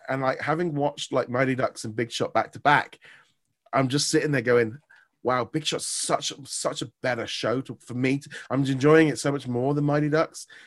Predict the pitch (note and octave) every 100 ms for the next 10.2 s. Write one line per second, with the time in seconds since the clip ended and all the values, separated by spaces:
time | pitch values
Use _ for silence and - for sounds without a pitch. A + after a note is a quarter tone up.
0 | _ C3+ - C#3 C#3 - - - _ -
1 | A#2 A#2 C#3+ F3 F3 D#3 D3+ C#3+ C#3 C3
2 | - _ _ _ A#2+ A#2 - C3+ B2+ A#2
3 | - B2 A#2+ A2+ D3 - D#3 - D#3 D3
4 | D3 - D3 C#3+ C3+ C3 - - - B2+
5 | B2 A#2+ - - - _ - C#3+ - D3
6 | - - B2+ A#2+ - A#2 A#2+ A#2 A2 A2+
7 | A#2 - - - _ _ _ _ _ -
8 | - _ - _ C3 - - F3+ - D#3+
9 | C3 C#3 D3+ D3+ D3+ C#3+ C#3+ D3 D3 C#3+
10 | C3+ B2+